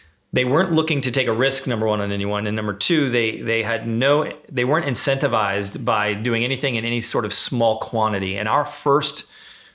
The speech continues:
you know, to, to kind of skip a beat though, our first shipment of rings was literally fifty thousand rings.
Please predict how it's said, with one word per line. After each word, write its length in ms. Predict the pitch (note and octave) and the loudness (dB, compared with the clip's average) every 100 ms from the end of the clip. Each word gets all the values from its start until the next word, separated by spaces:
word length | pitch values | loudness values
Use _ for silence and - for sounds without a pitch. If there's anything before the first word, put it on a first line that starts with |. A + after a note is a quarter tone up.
| _ _ _ _ _ _ _ _ _ _ _ | _ _ _ _ _ _ _ _ _ _ _
you 60 | - | -2
know, 80 | B2 | 0
to, 180 | G2+ A#2+ | 0 -2
to 220 | - G#2+ | 0 -2
kind 180 | G2 A#2+ | -2 -4
of 80 | G#2 | -4
skip 260 | - D#3+ | 0 0
a 80 | D3+ | 0
beat 320 | A2+ C3 C3 | -2 -4 -4
though, 220 | A#2 G#2+ G#2+ | -2 0 2
our 100 | B2 | -2
first 360 | - D#3+ D#3 | 0 0 0
shipment 320 | - D#3+ C#3 | 0 0 0
of 100 | A#2+ G#2+ | -2 0
rings 380 | A#2 B2 A#2 | 0 0 0
was 120 | G#2+ G2+ | -2 -2
literally 220 | A2+ G2 | -2 -2
fifty 440 | - D#3 D#3 C#3+ | -4 -4 -4 -4
thousand 480 | A#2+ B2 A#2 A#2 A2 | -2 0 0 0 -2
rings. 500 | G#2 A2 F2 F#2 - | 0 0 -2 -6 -8